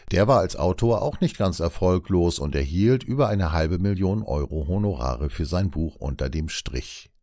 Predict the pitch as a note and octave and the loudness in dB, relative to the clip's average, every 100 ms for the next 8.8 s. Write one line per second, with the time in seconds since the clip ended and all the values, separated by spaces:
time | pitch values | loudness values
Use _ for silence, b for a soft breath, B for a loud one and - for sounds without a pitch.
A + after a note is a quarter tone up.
0 | _ - - - - D2+ F2+ - F#2 - | _ -20 -20 -14 -6 0 0 0 0 0
1 | F2+ D2+ - F#2 G#2 D3+ C3 E2+ G#2 G#2 | -2 -2 0 2 4 4 2 2 0 0
2 | G2+ - D2+ - D2+ C2 D#2+ B2+ E3+ - | -2 -2 -4 -4 -6 -4 -4 -2 -4 -6
3 | _ _ _ - - - - B B B | _ _ _ -18 -16 -14 -14 B B B
4 | B A2+ E3 E3 D3 G#2 E3+ F3+ D3 A2+ | B 2 4 4 2 2 2 2 2 2
5 | F2 E2 E2 D#2 D#2 C#2 D2+ C2+ C#2+ C2+ | 0 0 0 0 -2 -2 -2 -2 -4 -4
6 | D2+ E2 - G#2 G#2 D#2 E2+ B2+ A2+ E2+ | -4 -4 -2 -2 0 -2 -2 -2 -2 -4
7 | E2 F#2 F2 E2+ - A#2 D#2+ D2+ D#2+ - | -4 -2 -2 -2 -4 -2 -2 -2 -4 -6
8 | D#2 - - A#2+ - - F#2+ | -6 -6 -6 -6 -6 -4 -4